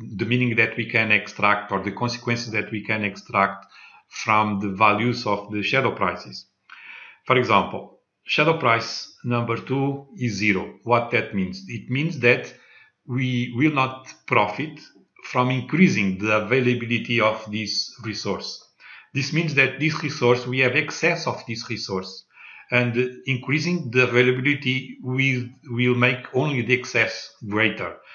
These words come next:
So we cannot profit from that. So that means that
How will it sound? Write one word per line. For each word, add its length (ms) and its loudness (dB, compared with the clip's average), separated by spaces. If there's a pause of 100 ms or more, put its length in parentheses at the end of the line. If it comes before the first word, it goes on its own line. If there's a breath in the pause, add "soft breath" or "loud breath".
(320 loud breath)
So 280 0
we 360 2
cannot 480 0
profit 460 0 (100)
from 380 -2
that. 280 2 (600 loud breath)
So 320 0
that 220 0
means 240 -2
that 280 0